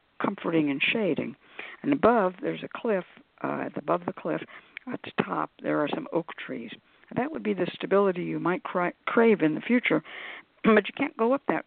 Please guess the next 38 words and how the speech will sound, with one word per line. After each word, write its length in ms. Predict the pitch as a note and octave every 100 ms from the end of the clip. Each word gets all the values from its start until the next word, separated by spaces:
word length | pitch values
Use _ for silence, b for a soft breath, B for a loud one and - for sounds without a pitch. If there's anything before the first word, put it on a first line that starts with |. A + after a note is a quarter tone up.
| -
cliff 240 | F#3 F3 - - _ _
immediately. 480 | F#3 G#3+ C#3 A#2 -
You've 120 | C3
gotta 160 | F#3 F3
wind 320 | D#3+ F#3 G3+
down 180 | F3+ F3+
through 160 | -
that 160 | F3+ E3+
little 160 | F#3 G3
river 300 | G3 F3+ D#3
valley, 400 | D3 D3+ D#3 D#3+ B B B B -
through 160 | F3 D#3
all 180 | D#3
those 240 | F3 F#3+ F3
willows, 400 | D#3 D3+ D3 D#3 - B B -
and 120 | F#3+
then 80 | F#3+
up 100 | -
the 80 | E3+
valley 360 | D#3+ E3 E3
of 80 | D#3
the 80 | C#3+
next 220 | D3 -
little 160 | D#3 D#3
creek 360 | - D#3 D#3
and 140 | C3 A#2 b - -
join 280 | D#3 D3+ C#3+
this 160 | G3 -
creek 360 | - D3 E3+
and 140 | - D#3 B -
come 160 | E3+
around 180 | E3+ D#3+
the 60 | D#3
back, 280 | D3+ D3 -
and 100 | D#3+
you'll 120 | F#3
get 220 | C4+ D4
to 140 | F#3+